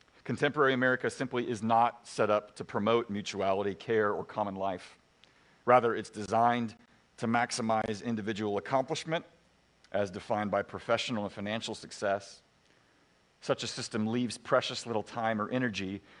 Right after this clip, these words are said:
for forms of community that don't contribute to one's own professional life or, as one ages, the professional prospects of one's children."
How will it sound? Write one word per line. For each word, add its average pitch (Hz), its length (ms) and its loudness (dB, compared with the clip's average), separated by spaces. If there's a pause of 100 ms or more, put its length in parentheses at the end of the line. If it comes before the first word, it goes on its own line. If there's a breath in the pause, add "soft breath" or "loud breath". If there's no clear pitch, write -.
(160 loud breath)
for - 160 -12
forms 120 440 0
of 107 120 -8
community 104 520 -2
that 95 160 -4
don't 113 260 -2
contribute 117 500 -4
to 110 100 -6
one's 123 340 -2
own 131 120 0
professional 156 500 -2
life 160 340 4
or, 110 120 -2
as 104 100 -4
one 123 200 2
ages, 127 320 -4
the - 80 -8
professional 135 480 -4
prospects 135 540 0
of 101 80 -18
one's 123 240 -4
children." 101 500 -8